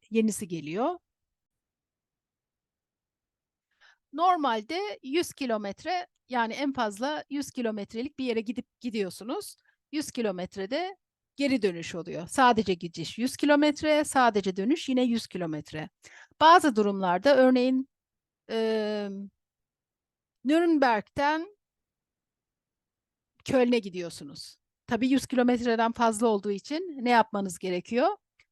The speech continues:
Önceden sebebini bildiriyorsunuz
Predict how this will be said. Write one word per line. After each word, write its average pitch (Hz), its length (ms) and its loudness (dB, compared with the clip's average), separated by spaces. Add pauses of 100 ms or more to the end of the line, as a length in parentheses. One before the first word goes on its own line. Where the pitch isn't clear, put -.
(180)
Önceden 269 560 2
sebebini 262 600 0
bildiriyorsunuz 196 1000 -8